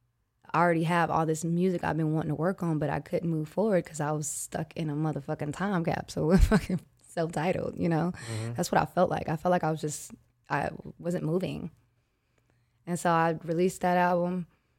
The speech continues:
Speaker 1: And then, um, I think I recorded lo-fi, like, end of November, December. By the new year, it was done.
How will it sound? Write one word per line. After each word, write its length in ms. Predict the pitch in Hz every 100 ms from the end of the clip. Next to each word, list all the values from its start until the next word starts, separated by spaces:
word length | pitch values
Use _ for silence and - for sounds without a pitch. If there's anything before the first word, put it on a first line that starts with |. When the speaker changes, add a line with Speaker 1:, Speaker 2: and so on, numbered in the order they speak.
| _ _
Speaker 1:
And 140 | - 175
then, 140 | 170
um, 560 | 165 165 151 151 151 160 _ _ _ _ -
I 100 | 226
think 200 | 285 262
I 80 | 254
recorded 540 | 262 - 254 247 220
lo-fi, 800 | 196 233 254 208 202 190 180 - _
like, 480 | 196 180 170 - - - _ _ _ _ _ _ _ _ -
end 120 | 208
of 60 | 226
November, 380 | 226 214 226 233
December. 540 | 220 226 240 160 175 - _ _ _ _ _ _ _ _ _ _ _ _ _ _ _ _ -
By 200 | 196 196
the 60 | 185
new 160 | 196
year, 240 | 240 226 240
it 20 |
was 100 | 233
done. 380 | 202 226 202 180